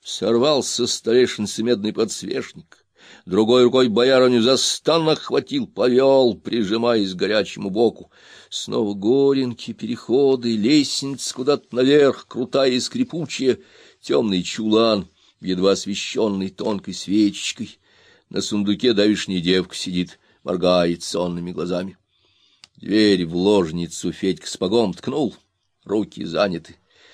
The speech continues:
Свечка кончила дрожать и вспыхнула ярким пламенем, осветив широкое ложе с горой подушек, узорный ковёр на полу, маленький столик возле изголовья, а на стольце этом жбан с квасом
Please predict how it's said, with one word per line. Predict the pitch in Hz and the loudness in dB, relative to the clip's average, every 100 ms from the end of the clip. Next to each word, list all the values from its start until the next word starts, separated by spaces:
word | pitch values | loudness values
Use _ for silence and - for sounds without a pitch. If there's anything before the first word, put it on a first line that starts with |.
| _ | _
Свечка | - - 107 101 - 92 | -14 -2 0 0 -2 -6
кончила | - 107 101 - 92 87 | 2 2 2 -2 -2 0
дрожать | 92 90 95 87 | 0 2 0 0
и | 95 | -6
вспыхнула | 87 - - 120 113 - - 87 80 | -4 -6 -2 2 2 0 -8 -6 -4
ярким | 80 92 92 80 - 92 | -2 0 -2 -6 -10 -10
пламенем, | 87 98 113 104 92 90 85 - - - | -8 -4 -2 0 -2 -4 -4 -10 -20 -6
осветив | 98 95 98 110 104 | -2 -2 -2 -2 -4
широкое | - 120 180 190 160 151 | -4 -2 -2 -2 -4 -4
ложе | 143 139 160 131 92 | -4 -2 0 0 -2
с | 87 | -6
горой | 87 113 147 | -2 -2 -2
подушек, | - 120 127 185 170 - 90 - - - | -4 -6 -4 -4 -4 -8 -16 -18 -20 -10
узорный | 101 98 113 95 | -2 2 2 2
ковёр | 92 98 95 160 151 139 | -2 0 0 0 -2 -6
на | 131 | -10
полу, | - 120 107 87 _ _ - | -8 -4 -4 -8 _ _ -14
маленький | - 113 110 101 104 95 - _ _ _ | -2 2 2 0 -2 -4 -6 _ _ _
столик | - - - 117 151 160 139 - - | -6 -6 0 2 4 4 2 -4 -4
возле | 123 104 117 | -4 -2 -6
изголовья, | 101 104 110 101 90 - _ _ - | -4 0 2 2 -2 -10 _ _ -10
а | - 104 98 - | -6 -6 -8 -10
на | 104 | -10
стольце | 98 - 101 101 - - 151 165 131 117 | -8 -6 -6 -6 -8 -4 0 0 0 -6
этом | - 101 | -8 -12
жбан | 95 - 90 117 117 101 | -10 -12 -4 -4 -4 -8
с | - | -10
квасом | - 95 123 92 - 98 | -6 -4 -4 -4 -10 -12